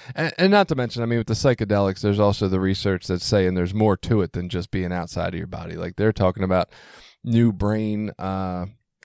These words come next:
formations and, and, and networks forming when you do these things that are beneficial for people. So there's more to it than that. Not just,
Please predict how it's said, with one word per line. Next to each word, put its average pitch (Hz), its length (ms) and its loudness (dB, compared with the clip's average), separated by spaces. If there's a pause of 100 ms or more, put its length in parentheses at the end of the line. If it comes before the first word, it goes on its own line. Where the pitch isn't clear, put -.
(120)
formations 107 920 0
and, 90 160 -2
and, 90 380 -6
and 92 260 -4
networks 104 460 -2
forming 107 580 2
when 98 160 0
you 95 120 -2
do 104 160 2
these 104 260 0
things 95 360 -2
that 92 120 -2
are 90 80 -2
beneficial 95 560 0
for 95 160 -4
people. 101 280 -2
So 131 120 0
there's 143 220 4
more 175 260 4
to - 260 -2
it 120 100 -2
than 101 160 -8
that. 98 200 -6
Not 120 200 -4
just, 101 220 -6